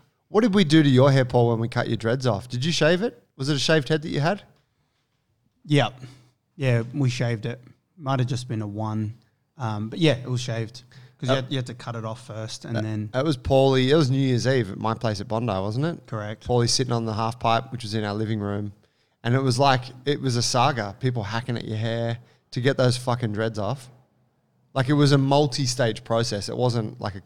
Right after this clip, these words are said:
Speaker 1: you just don't
Speaker 2: Yeah,
Speaker 1: clip
Speaker 2: you,
Speaker 1: that shit.
Speaker 2: yeah, you gotta scissor it. Yeah, you had to scissor it a fair bit before the razors could even be effective. But that was a great night.
Speaker 1: It was a great night. Tell me, um, with the P T thing, uh, I guess it's, it's kind of,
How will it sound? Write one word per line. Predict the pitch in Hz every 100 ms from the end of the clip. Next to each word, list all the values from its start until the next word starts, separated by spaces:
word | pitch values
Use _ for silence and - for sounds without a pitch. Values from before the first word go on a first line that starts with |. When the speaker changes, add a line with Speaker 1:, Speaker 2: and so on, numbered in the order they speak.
| -
Speaker 1:
you | 123
just | 120 120
don't | 110 110
Speaker 2:
Yeah, | 147
Speaker 1:
clip | 135
Speaker 2:
you, | 123
Speaker 1:
that | 123
shit. | 131 131
Speaker 2:
yeah, |
you | 117 110
gotta | 113
scissor | - 135 120 120
it. | 110 - _ _ _ _ _ _ _ _ _ _ _
Yeah, | - 139
you | 127
had | 123
to | 127
scissor | - 139 120 135
it |
a | 120
fair | 135 120
bit | 123 127 127 -
before | 120 - 123 120 110 -
the |
razors | 113 113 113 113 107
could | - 104 -
even | 123 113 110
be | 110
effective. | - 113 - 101 - _ _ _ _ _ _
But | 127 123
that | 123
was | 117 110 107
a |
great | 104 104 104
night. | 101 98 _ _
Speaker 1:
It | - - - - - - - _ _ _ _ _
was | _ -
a |
great | - -
night. | 101 -
Tell | 151
me, | 175 175 156
um, | 139 143 143 139 -
with | 151 151
the | 151
P | 143 127
T | 135 143
thing, | - 117 113 110 - -
uh, | 131 123
I | 131
guess | 131 135 - - -
it's, | 147 123
it's | 156 147 127
kind | - 165 151
of, | 120 -